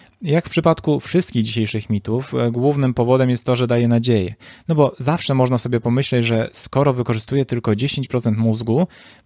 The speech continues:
to stąd moje słabe wyniki. I może, jak nauczę się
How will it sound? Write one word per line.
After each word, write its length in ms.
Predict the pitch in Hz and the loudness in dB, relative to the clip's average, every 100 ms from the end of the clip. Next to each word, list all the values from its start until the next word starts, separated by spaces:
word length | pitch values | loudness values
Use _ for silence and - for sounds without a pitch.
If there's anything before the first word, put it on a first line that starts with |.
| _ | _
to 240 | 180 170 - | -2 -2 -6
stąd 400 | - 190 180 160 | -4 0 0 2
moje 140 | 120 | 0
słabe 300 | - 113 107 | 2 0 0
wyniki. 460 | 101 101 98 - - _ _ _ _ - | 0 0 -2 -6 -20 _ _ _ _ -6
I 140 | 123 | -4
może, 680 | 127 123 165 165 123 113 160 - - - | -2 0 2 2 2 0 -2 -8 -20 -10
jak 220 | 117 - | -10 -2
nauczę 340 | 123 165 151 | 0 2 0
się 300 | 127 127 123 | -2 0 0